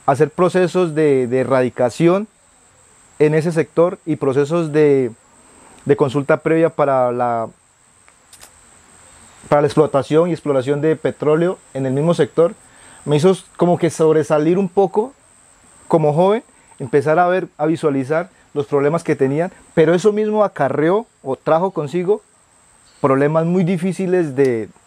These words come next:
desplazamiento. A mis amigos los asesinaron, eh, a, a partir de ahí, pues, debo salir desplazado desde ese lugar a enfocarme, tal vez,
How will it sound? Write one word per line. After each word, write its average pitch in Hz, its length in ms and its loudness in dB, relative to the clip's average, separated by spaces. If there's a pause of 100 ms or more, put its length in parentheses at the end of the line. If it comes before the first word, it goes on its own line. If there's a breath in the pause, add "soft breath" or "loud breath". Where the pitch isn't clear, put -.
desplazamiento. 127 880 -2 (580)
A - 80 -4
mis 131 140 0
amigos 131 600 0
los 120 160 -10
asesinaron, 143 640 -2 (800 loud breath)
eh, 127 380 2
a, 120 100 0 (520)
a 131 60 -2
partir 151 380 0
de 156 140 2
ahí, 170 240 0
pues, 165 320 -4 (580)
debo 175 420 2
salir 147 260 0
desplazado 143 640 0
desde 123 200 -6
ese 127 140 -4
lugar 131 360 -2 (1300 soft breath)
a 147 80 2
enfocarme, 175 680 0 (300)
tal 131 160 0
vez, 156 300 0